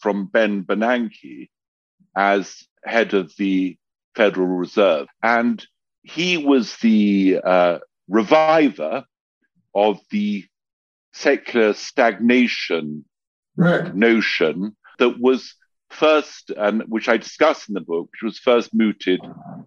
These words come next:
Speaker 1: uh, by another Harvard historian called Alvin Hansen in the
Speaker 2: Right.
Speaker 1: nineteen thirties. And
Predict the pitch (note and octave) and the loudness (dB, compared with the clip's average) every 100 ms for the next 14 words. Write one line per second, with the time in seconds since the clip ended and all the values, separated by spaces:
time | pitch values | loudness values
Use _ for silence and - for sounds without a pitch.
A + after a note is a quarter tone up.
0 | - F#2 - A#2 A#2+ D#3 G#3 E3 F2 F2 | -2 -2 2 2 4 2 2 2 0 0
1 | D#2+ - D#2+ - _ F#2+ F2+ - F2 D2+ | -2 -4 -12 -14 _ -12 -12 -6 -2 0
2 | D2+ D#2+ F2+ _ _ _ _ G#2+ G#2 G2+ | -2 -4 -8 _ _ _ _ 2 2 2
3 | E2+ - _ _ _ G2+ G#2+ F#2 F2+ G2+ | -2 -12 _ _ _ 2 2 2 0 0
4 | A2+ A2+ - - D2 D#2+ D#2+ _ _ _ | 0 -2 -6 -16 -14 -12 -14 _ _ _
5 | G#2 G2+ G2+ F#2+ F2+ - F2+ E2 A2+ G#2 | -2 0 2 2 0 -4 -10 -2 0 2
6 | F#2+ C#2+ D2+ - | 0 -10 -12 -10